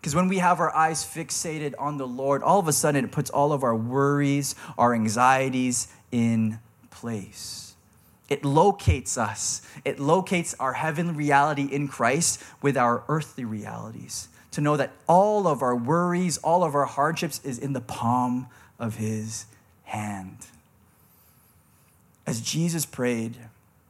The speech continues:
in the Garden of Gethsemane, the word Father that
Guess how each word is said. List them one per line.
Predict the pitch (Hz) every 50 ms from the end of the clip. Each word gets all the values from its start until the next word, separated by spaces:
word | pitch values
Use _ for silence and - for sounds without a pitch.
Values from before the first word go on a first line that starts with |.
| - -
in | 117 110
the | 107
Garden | 101 110 107 110 110 110 110 110 110 107
of | 107 104 104
Gethsemane, | 107 - - - 104 101 101 104 104 107 107 113 107 _ _ _ _ _ _ _ _ _ _ _ _ _ _ _ _ _ _ _ _ _ _ _ _ _ _
the | - 120 120
word | 117 127 127 120
Father | - - - 131 135 147 147 120 120 107 98 95 - _ - - - - - _ _
that | - - 107 104 101 - - -